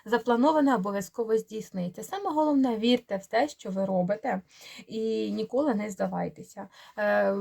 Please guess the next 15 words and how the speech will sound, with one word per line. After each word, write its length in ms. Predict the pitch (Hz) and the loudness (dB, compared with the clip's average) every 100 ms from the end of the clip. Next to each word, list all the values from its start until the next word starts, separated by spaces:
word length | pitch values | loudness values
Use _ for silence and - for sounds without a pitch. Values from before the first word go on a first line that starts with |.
| 190 | -4
проблеми 380 | 240 247 269 240 | -2 2 2 2
почнуть 420 | 226 220 226 - | -2 -6 -8 -10
відступати, 520 | 196 - 220 226 262 | -12 -8 -6 0 2
все 320 | 320 - 214 226 | 2 -2 -6 -6
поступово 680 | - - 196 - 196 247 | -8 -18 -16 -8 -4 -4
почне 400 | 247 190 - 202 | -6 -8 -8 -8
налагоджуватися 1000 | 214 185 175 185 254 247 330 330 240 202 | -4 -2 -2 -2 -2 -2 -4 -4 -4 -4
в 60 | 185 | -4
кращу 440 | 190 196 202 220 | 0 -2 -2 -12
сторону. 580 | - 202 185 180 185 185 - - - | -10 -4 0 0 0 -2 -8 -20 -6
На 200 | 247 339 | 0 2
дні 260 | 339 240 220 | 4 2 0
колоди 380 | 202 220 262 | -2 -2 0
королева 760 | 294 233 208 190 185 202 202 - _ | -2 -2 -2 -2 -2 -2 -4 -6 _
жезлів. 600 | 220 185 214 185 180 180 | -8 -2 2 2 0 -6